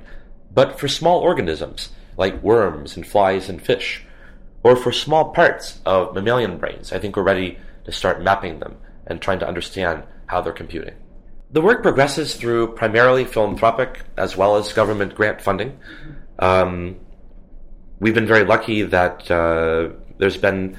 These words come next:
a bit of an increase in people interesting and funding high-risk, high-reward things. Um, that's one reason why I'm at the M I T Media Lab, actually. And you might ask, "Why is a neuroscience professor, you know, at, in the School of Architecture at M I T?"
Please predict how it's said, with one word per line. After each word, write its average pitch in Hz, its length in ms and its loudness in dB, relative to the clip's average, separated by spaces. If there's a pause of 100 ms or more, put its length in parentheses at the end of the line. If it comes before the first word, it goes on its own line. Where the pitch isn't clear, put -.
(300)
a - 60 -2
bit 113 200 0
of 104 80 0
an 95 120 -4
increase 123 600 -8
in - 100 -8
people - 300 -6
interesting 110 560 -6
and 87 120 -6
funding 95 480 -2 (260)
high-risk, 107 600 0 (100)
high-reward 98 600 0
things. 117 420 -6 (380)
Um, 85 400 0 (680)
that's 123 200 2
one 143 140 6
reason 110 320 -2
why 101 160 6
I'm 95 80 0
at 90 140 -2
the - 100 -4
M 98 100 0
I 98 80 2
T 92 160 -6
Media 101 260 0
Lab, - 340 -4
actually. 92 480 -4 (240)
And 98 80 -4
you 90 60 0
might 92 180 2
ask, 98 240 4
"Why 104 280 4
is 98 240 0
a 92 80 -4
neuroscience 101 460 0
professor, 87 520 -2 (760)
you 85 100 -6
know, 80 320 -4 (340)
at, 87 120 0
in 92 160 -2
the 87 80 -2
School - 220 2
of 90 80 4
Architecture - 520 0
at 67 60 -4
M 85 100 -2
I 80 100 -2
T?" 107 380 -6